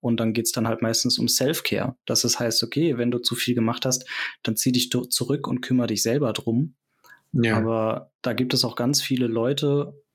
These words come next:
Speaker 1: gerade auch einfach, äh, eben aus queeren, äh, Kontexten oder von mir aus, aus, äh, P-O-C-Communities, da geht es dann einfach um Community Care, dass ich einfach sagen kann, okay, wenn ich nicht mehr kann, dann ziehe ich mich zurück und andere Leute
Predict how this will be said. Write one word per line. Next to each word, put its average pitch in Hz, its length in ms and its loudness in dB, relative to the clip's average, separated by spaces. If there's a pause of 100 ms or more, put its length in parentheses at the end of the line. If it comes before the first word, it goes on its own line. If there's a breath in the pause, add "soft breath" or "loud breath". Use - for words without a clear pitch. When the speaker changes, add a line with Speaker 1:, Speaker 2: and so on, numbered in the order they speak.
(720)
Speaker 1:
gerade 117 400 -2
auch 113 160 -4
einfach, 110 500 -2
äh, 107 300 0 (300 loud breath)
eben 123 160 2
aus 117 160 -2
queeren, 127 600 0
äh, 120 220 -2
Kontexten 117 680 0
oder 113 180 -2
von 113 180 -2
mir 113 80 2
aus, - 160 0
aus, - 420 2
äh, 107 300 0 (400 soft breath)
P-O-C-Communities, 123 1600 0 (400 soft breath)
da 110 100 -2
geht - 180 0
es 127 100 2
dann 113 140 0
einfach 117 240 0
um 113 140 0
Community 113 640 -2
Care, - 380 -2 (300)
dass 110 160 2
ich 113 140 0
einfach 110 220 0
sagen 113 280 0
kann, 110 140 0
okay, 110 260 0
wenn 107 140 0
ich - 260 0
nicht 127 200 2
mehr 104 140 -2
kann, 123 460 -2 (840)
dann 107 120 -2
ziehe - 180 2
ich 123 100 0
mich 113 180 0
zurück 143 420 -2
und 120 200 -2
andere 120 280 2
Leute 113 520 0